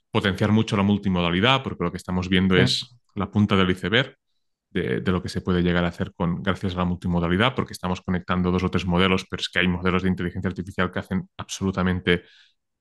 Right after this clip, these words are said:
Speaker 1: de todo, de cosas muy concretas. Por ejemplo, todo lo que es visión por inteligencia artificial está mejorando muchísimo.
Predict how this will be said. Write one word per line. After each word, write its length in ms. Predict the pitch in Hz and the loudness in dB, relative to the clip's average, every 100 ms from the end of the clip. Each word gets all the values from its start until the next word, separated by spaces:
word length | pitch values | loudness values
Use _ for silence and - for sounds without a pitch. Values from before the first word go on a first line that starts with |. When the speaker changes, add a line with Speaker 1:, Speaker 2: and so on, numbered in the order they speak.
| _ | _
Speaker 1:
de 180 | 113 95 | -2 2
todo, 260 | 117 135 | 4 4
de 120 | 156 - | 2 0
cosas 220 | 104 95 | -2 0
muy 120 | 95 | 0
concretas. 420 | 95 87 107 - | 0 0 0 0
Por 140 | - 87 | -2 -2
ejemplo, 260 | 90 87 | -2 -2
todo 140 | - 95 | 2 4
lo 140 | 95 | 4
que 80 | 101 | 0
es 100 | 92 | -2
visión 380 | 92 - 104 95 | -4 0 0 0
por 140 | 95 | -4
inteligencia 440 | 87 - 90 92 92 | -6 -8 -8 -6 -6
artificial 640 | - - _ 95 101 - _ _ _ _ _ | -6 -12 _ 0 0 -4 _ _ _ _ _
está 200 | 101 107 | -4 0
mejorando 400 | 98 95 95 95 | 0 2 2 4
muchísimo. 720 | 101 107 151 - 143 165 - | 4 4 2 2 0 0 -6